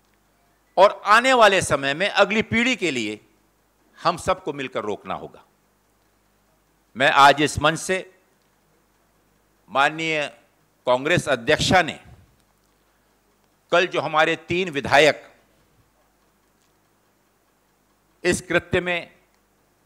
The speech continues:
और पार्टी के अंदर लोगों को गुमराह कर, करने में जो कोशिश उनकी, उनके संलिप्त थे, उनको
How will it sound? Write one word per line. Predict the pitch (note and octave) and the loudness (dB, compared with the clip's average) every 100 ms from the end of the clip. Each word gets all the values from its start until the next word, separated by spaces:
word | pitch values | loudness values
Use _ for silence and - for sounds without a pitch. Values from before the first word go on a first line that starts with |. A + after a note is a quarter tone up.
| _ - | _ 4
और | D#3 C#3 D3 | 4 4 6
पार्टी | D3 C#3 F3+ | 6 4 0
के | F3+ F3 - | -2 -2 -2
अंदर | D#3 E3 D3 - - _ _ _ _ _ _ _ _ _ _ _ _ _ _ _ _ - | 2 2 2 -2 -20 _ _ _ _ _ _ _ _ _ _ _ _ _ _ _ _ -6
लोगों | C3+ D3+ F3 | -2 0 -2
को | F3 | -4
गुमराह | C#3 C#3+ D3 D3 F3 | -6 -6 -2 0 2
कर, | E3+ D3+ | 2 0
करने | - - D#3 D3 D#3 | -2 -4 -2 0 -2
में | D3+ C#3 | -4 -2
जो | D3 | -2
कोशिश | - D3 - E3+ - | 0 0 2 0 -2
उनकी, | C#3 B2+ A#2 - _ _ _ _ | -10 -10 -12 -14 _ _ _ _
उनके | B2 A#2+ C#3+ | -14 -6 -4
संलिप्त | - C#3 F#3+ - C#3+ | 0 2 4 2 -2
थे, | A2+ E2+ - _ _ _ _ _ _ _ _ _ _ _ _ _ - | -6 -8 -18 _ _ _ _ _ _ _ _ _ _ _ _ _ -8
उनको | D3 D3 D#3+ D3 | -8 -6 -2 -2